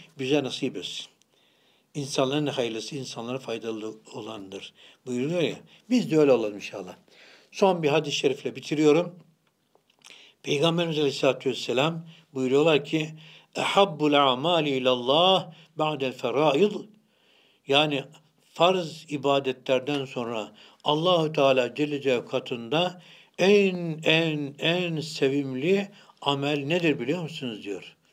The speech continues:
Yani şu farz namazlar, farz oruçlar, zekat, hac vesaire bunların dışında Allahü Teala Celle Celaluhu katında en sevimli amel idhalü süruri alel müslimi.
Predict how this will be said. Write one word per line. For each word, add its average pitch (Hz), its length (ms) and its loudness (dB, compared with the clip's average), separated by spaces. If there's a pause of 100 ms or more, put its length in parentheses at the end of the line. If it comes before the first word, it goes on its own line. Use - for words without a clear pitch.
(720)
Yani 131 360 0
şu - 180 -14
farz 139 360 2
namazlar, 131 680 0
farz 127 340 -6
oruçlar, 123 580 -4
zekat, 131 560 -6
hac 131 320 -4
vesaire 127 400 -6
bunların 139 380 -4 (480)
dışında 160 760 0 (260)
Allahü 170 480 4
Teala 143 360 2
Celle 151 260 -2
Celaluhu 127 440 0
katında 135 800 -4 (440)
en 196 180 4
sevimli 139 560 0
amel 131 580 2 (680)
idhalü 143 720 0
süruri 170 760 2
alel 135 340 2
müslimi. 123 600 -6